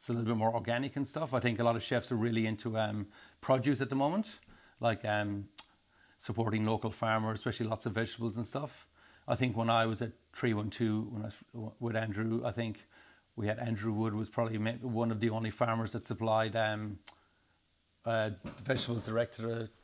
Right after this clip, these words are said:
to the restaurant. And I think now, I think there's maybe five or six,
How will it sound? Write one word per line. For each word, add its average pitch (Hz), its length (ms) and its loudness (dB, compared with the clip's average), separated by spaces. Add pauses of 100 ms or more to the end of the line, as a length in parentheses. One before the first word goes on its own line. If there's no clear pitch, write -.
to - 140 0
the 113 440 2
restaurant. 131 440 2
And 117 100 0
I 113 60 2
think 113 300 -4 (100)
now, 120 420 6
I 117 60 8
think 104 160 2
there's 110 120 0
maybe 104 360 0 (280)
five 123 320 4
or 120 60 2
six, - 560 -4